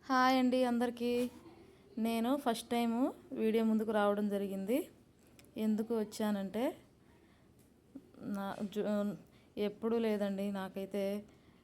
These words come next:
జుట్టు ఎక్కువగా రాలటం జరుగుతుంది.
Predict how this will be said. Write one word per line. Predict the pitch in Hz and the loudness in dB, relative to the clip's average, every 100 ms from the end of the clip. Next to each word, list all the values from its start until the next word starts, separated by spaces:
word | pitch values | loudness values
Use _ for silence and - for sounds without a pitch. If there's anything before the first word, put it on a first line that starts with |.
| _ - | _ -18
జుట్టు | 180 196 190 214 | -10 -10 -4 -2
ఎక్కువగా | 214 202 196 - 233 226 226 | 0 0 -4 -4 -2 0 2
రాలటం | 202 196 202 196 | 2 0 0 -4
జరుగుతుంది. | 190 185 185 185 180 180 185 | -4 -4 -4 -6 -4 -4 -6